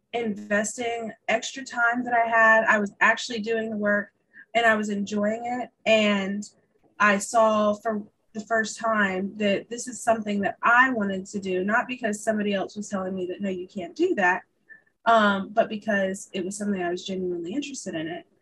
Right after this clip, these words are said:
And after that, I started seeing all these different synchronicities of,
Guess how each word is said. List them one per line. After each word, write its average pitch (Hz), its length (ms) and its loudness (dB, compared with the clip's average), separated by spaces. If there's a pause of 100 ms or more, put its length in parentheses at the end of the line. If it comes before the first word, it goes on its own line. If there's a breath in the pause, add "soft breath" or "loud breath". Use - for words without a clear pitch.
(400)
And 226 480 2 (520)
after 262 360 2
that, 311 300 0
I 226 120 4
started 240 400 -6
seeing 240 340 -8
all 233 180 2
these 240 220 -8
different 240 300 -12
synchronicities 214 960 -6
of, 202 300 -2